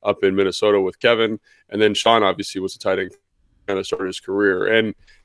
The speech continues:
the thing that's advantageous about it is you have to know everything with a very high level of detail. So, like, a running back coach, you're gonna know protections, you're gonna know run scheme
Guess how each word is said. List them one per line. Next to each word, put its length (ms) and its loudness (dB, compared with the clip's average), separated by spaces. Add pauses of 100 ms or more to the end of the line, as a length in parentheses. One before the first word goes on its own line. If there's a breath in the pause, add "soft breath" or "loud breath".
the 160 2
thing 300 2
that's 300 0
advantageous 840 0
about 300 -6
it 60 -6
is 180 -6
you 120 -6
have 240 0
to 100 -12
know 320 0
everything 440 -2
with 120 -4
a 80 -6
very 280 2
high 140 0
level 260 -4
of 100 -10
detail. 360 -10
So, 160 -4
like, 120 2
a 40 -2
running 260 2
back 200 2
coach, 240 -4
you're 80 -4
gonna 120 -2
know 40 -8
protections, 560 -6
you're 100 -4
gonna 120 -2
know 60 -4
run 240 -2
scheme 400 -8